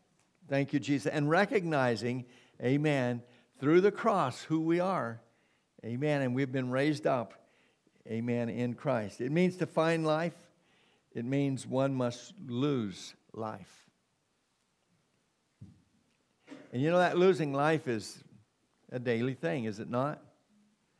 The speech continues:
How many know that every day you have an opportunity to die to yourself?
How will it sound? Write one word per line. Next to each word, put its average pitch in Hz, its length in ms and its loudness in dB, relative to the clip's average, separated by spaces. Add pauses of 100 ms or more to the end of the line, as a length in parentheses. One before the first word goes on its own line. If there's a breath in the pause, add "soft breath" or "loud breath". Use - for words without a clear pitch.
(400)
How 131 100 0
many 165 120 0
know 143 140 4
that 127 100 0
every 170 260 4
day 147 240 4
you 139 200 2
have 131 120 2
an 127 80 0
opportunity 127 540 -4
to 101 80 -6
die 107 420 -4
to 123 80 -10
yourself? 101 460 -10